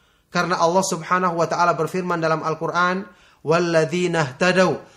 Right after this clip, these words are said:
zadahum hudan wa atahum taqwahum." Dan orang-orang yang selalu mengikuti petunjuk Allah,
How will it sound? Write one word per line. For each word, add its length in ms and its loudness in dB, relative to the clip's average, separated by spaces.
zadahum 960 0
hudan 320 -2
wa 160 2
atahum 640 -2
taqwahum." 640 -2
Dan 160 -8
orang-orang 600 -2
yang 80 -4
selalu 360 -2
mengikuti 480 -4
petunjuk 480 -4
Allah, 480 0